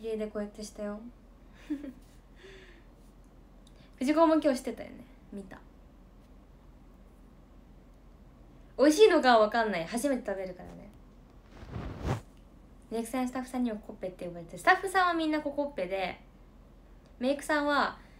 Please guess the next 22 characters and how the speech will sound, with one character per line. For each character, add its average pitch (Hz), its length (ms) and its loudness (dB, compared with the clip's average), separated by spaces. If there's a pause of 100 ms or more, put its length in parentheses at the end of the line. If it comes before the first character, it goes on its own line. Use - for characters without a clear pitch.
(1200)
大 294 220 2
体 320 240 4
こ 294 260 2
う - 20 -16
公 302 240 6
演 294 200 2
と 226 100 -6
か 185 340 -4 (560)
に、 208 380 -6 (100)
ま、 208 140 -12 (300)
大 254 160 -4
体 277 340 -2 (580)
い 226 80 -10
ろ 233 120 -4
ん 240 80 -2
な 240 80 -2
現 233 240 -6
場 226 100 -6
で 226 120 -8
つ 233 120 -10
い 214 100 -6
て 190 360 -10